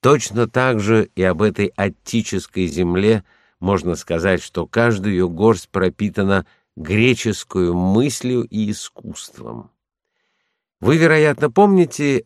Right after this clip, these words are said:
матерей из второй части Фауста. Эти первообразы всего существующего за гранями мира настолько величественные в своем неопределенном одиночестве,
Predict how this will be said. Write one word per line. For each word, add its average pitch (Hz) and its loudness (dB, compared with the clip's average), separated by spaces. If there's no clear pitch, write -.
матерей 120 2
из 80 -6
второй 95 0
части - -4
Фауста. 65 -8
Эти 117 2
первообразы 113 2
всего 98 -2
существующего 101 -4
за 85 -2
гранями 87 -2
мира 92 0
настолько 98 -2
величественные 98 -2
в - -14
своем 90 0
неопределенном 113 2
одиночестве, 95 -2